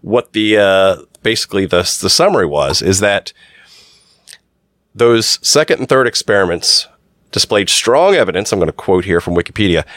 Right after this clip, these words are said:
that enclothed cognition, as they called it, significantly depends both on wearing and the symbolic meaning of a piece of clothing. Sustained attention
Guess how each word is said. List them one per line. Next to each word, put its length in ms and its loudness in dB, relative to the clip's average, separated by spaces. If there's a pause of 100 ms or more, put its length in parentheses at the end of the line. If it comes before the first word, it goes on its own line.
(120)
that 240 -2 (300)
enclothed 400 0
cognition, 580 0
as 140 0
they 80 -2
called 280 -2
it, 140 -2 (240)
significantly 600 -2
depends 420 -2
both 320 0
on 320 0 (560)
wearing 560 2 (240)
and 300 0
the 40 0
symbolic 460 0
meaning 540 0
of 140 -2
a 60 0
piece 260 -4
of 60 0
clothing. 500 -2 (1040)
Sustained 420 0
attention 420 0